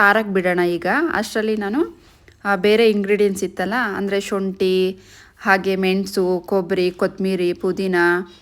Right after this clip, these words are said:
ಚಕ್ಕೆ, ಲವಂಗ, ಮೆಂತ್ಯ, ಇದನ್ನೆಲ್ಲ ನಾನು ಈಗ ಜಾರ್ಗೆ ಆ್ಯಡ್ ಮಾಡ್ಕೊಳ್ತಾ ಇದ್ದೀನಿ. ಅಷ್ಟರಲ್ಲಿ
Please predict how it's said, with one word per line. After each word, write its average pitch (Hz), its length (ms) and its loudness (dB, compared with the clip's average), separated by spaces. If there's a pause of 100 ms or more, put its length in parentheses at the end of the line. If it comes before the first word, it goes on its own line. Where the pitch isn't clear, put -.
(600)
ಚಕ್ಕೆ, 202 340 0 (100)
ಲವಂಗ, 185 340 0 (500)
ಮೆಂತ್ಯ, 185 440 0 (460)
ಇದನ್ನೆಲ್ಲ 202 320 -2 (100)
ನಾನು 214 240 -2
ಈಗ 233 80 -4 (220)
ಜಾರ್ಗೆ 190 360 0 (840)
ಆ್ಯಡ್ 220 260 4
ಮಾಡ್ಕೊಳ್ತಾ 185 540 0
ಇದ್ದೀನಿ. 180 260 -2 (2250)
ಅಷ್ಟರಲ್ಲಿ 240 360 0